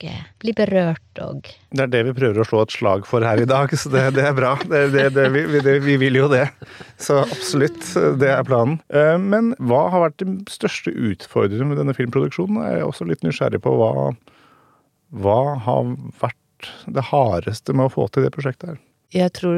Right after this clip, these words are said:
Speaker 3: jeg bare må svare litt kort på det, at det som gjelder i dag, som også vi står i, vi som lager film, det er jo at helst skal en film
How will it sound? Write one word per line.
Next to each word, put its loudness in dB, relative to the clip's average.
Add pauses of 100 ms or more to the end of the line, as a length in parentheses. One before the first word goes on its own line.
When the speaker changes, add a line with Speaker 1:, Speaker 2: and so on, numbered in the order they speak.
Speaker 3:
jeg -6
bare -2
må -2
svare -4
litt -10
kort -12 (180)
på -8
det, -4
at -8 (760)
det -2 (100)
som -4
gjelder -6
i -6
dag, -4
som -6
også -8 (580)
vi -6
står -6
i, -4
vi -6
som -10
lager -6
film, -4
det -4
er -6
jo -4
at -14 (500)
helst -2
skal 0
en 2
film -2